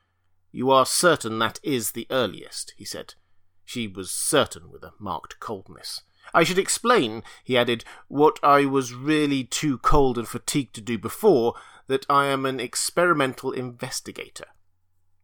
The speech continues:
"Indeed, sir?" said Missus Hall, much impressed. "And my baggage contains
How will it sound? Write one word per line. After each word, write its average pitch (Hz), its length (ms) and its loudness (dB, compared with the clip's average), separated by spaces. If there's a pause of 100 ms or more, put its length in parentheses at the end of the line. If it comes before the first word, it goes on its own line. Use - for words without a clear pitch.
(340)
"Indeed, - 580 -12
sir?" - 400 -2 (360)
said - 240 -8
Missus 107 260 -8
Hall, 95 380 -8
much - 280 -10
impressed. - 480 -6 (320)
"And 147 300 0
my 156 160 6
baggage 196 460 2
contains 147 840 0